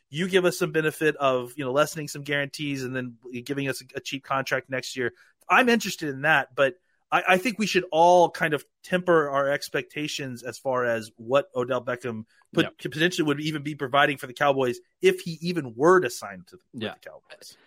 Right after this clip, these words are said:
Speaker 2: And I'm still not opposed to the Cowboys giving him a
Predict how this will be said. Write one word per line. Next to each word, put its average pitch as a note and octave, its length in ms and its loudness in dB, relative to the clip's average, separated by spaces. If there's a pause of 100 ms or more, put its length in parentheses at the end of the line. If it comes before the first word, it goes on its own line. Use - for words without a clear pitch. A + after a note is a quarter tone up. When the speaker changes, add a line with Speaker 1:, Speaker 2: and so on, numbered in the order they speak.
(220)
Speaker 2:
And E3+ 140 0
I'm G3+ 160 4
still C#4 240 0
not D3+ 180 2
opposed B2+ 360 0
to A2+ 40 -12
the A2 80 -6
Cowboys A#2 400 -2
giving A#2 300 -4
him A2 320 -6
a G#2 420 -8